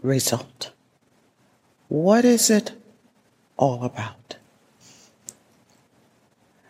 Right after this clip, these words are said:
And what does it have to do with religion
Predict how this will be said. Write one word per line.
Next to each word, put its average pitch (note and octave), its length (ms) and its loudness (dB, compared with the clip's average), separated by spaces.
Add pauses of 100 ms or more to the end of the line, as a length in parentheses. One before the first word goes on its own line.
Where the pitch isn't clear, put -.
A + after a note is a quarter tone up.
(180)
And A#3 160 4
what C#4 160 4
does F#4 220 4
it F4 80 4
have - 320 0
to A3 140 2
do F#3 320 0 (1040)
with D#3 240 2
religion C3+ 760 2